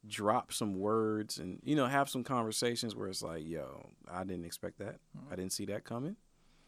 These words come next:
Speaker 1: But it's like, it's the height of cuteness, but I know, like, once you go up, you can only
Speaker 2: Mm.
Speaker 1: go down.
Speaker 2: She's already peaked. Her cuteness is peaked.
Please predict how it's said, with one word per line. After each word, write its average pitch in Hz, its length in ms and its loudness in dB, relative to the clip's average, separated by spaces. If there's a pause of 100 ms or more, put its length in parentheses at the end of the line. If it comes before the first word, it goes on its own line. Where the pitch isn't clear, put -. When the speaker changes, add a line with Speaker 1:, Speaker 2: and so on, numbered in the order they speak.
(380)
Speaker 1:
But 98 440 6 (1200)
it's 123 180 2
like, 101 200 4 (960)
it's - 180 2
the 98 140 4
height - 400 0
of 131 180 0
cuteness, 156 640 -2 (160)
but 101 140 2
I 95 80 2
know, 101 280 0
like, 98 180 2 (380)
once 131 240 2
you 135 80 0
go 113 260 8
up, 120 280 6
you 107 100 -4
can 98 200 -2
only 98 460 -4 (200)
Speaker 2:
Mm. 101 400 -8
Speaker 1:
go 95 200 -2
down. 98 480 -4
Speaker 2:
She's 113 100 0
already 110 220 0
peaked. - 320 -6
Her 117 100 -4
cuteness 117 400 0
is 101 100 -10
peaked. - 340 -12